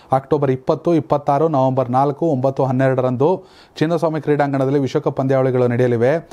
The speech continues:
ವಿಶ್ವಕಪ್ ಪಂದ್ಯಾವಳಿಗಳಿಗೆ ಮೆಟ್ರೋದಲ್ಲಿ ವಿಶೇಷ ಟಿಕೆಟ್ ವ್ಯವಸ್ಥೆ ಮಾಡಲಾಗಿದೆ. ಪಂದ್ಯಾವಳಿ ನಡೆಯುವ ಎಲ್ಲ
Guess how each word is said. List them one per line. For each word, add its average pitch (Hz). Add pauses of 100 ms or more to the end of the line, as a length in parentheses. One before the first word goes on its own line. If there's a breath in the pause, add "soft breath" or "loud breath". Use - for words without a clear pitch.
(240 loud breath)
ವಿಶ್ವಕಪ್ 147
ಪಂದ್ಯಾವಳಿಗಳಿಗೆ 135
ಮೆಟ್ರೋದಲ್ಲಿ 143
ವಿಶೇಷ 185
ಟಿಕೆಟ್ 147
ವ್ಯವಸ್ಥೆ 135
ಮಾಡಲಾಗಿದೆ. 123 (360 loud breath)
ಪಂದ್ಯಾವಳಿ 143
ನಡೆಯುವ 135
ಎಲ್ಲ 113